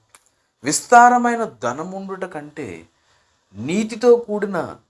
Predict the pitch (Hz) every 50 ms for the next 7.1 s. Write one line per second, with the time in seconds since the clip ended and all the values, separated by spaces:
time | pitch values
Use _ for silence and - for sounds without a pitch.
0 | _ _ _ _ - 143 147 160 151 - 220 214 208 208 202 202 208 202 214 208
1 | - - 151 - - - - 156 147 151 151 135 110 85 _ _ _ _ _ _
2 | _ _ - 117 113 135 147 160 170 170 170 160 156 151 151 143 139 - 123 101
3 | 95 95 104 104 - - 92 - _ _ _ _ _ _ _ _ _ _ _ _
4 | _ _ - 143 180 214 214 202 196 196 214 185 147 143 156 165 - _ _ _
5 | _ _ _ _ _ _ _ _ _ _ _ _ 110 123 147 196 226 233 214 170
6 | 143 143 147 196 214 226 226 226 220 180 190 180 170 185 190 196 196 180 202 170
7 | 123 104